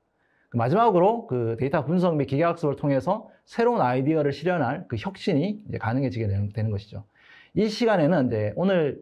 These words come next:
어, 각 전략 과정을 좀 자세하게 좀 살펴보도록 하겠습니다.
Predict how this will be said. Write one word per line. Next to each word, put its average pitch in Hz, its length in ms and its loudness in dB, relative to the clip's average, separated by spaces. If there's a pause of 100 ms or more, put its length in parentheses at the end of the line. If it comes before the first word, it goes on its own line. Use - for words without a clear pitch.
어, 110 360 -4
각 - 400 -4
전략 185 320 2
과정을 117 600 0
좀 107 140 -4
자세하게 120 460 0
좀 104 160 -2
살펴보도록 107 460 -4
하겠습니다. 104 460 -6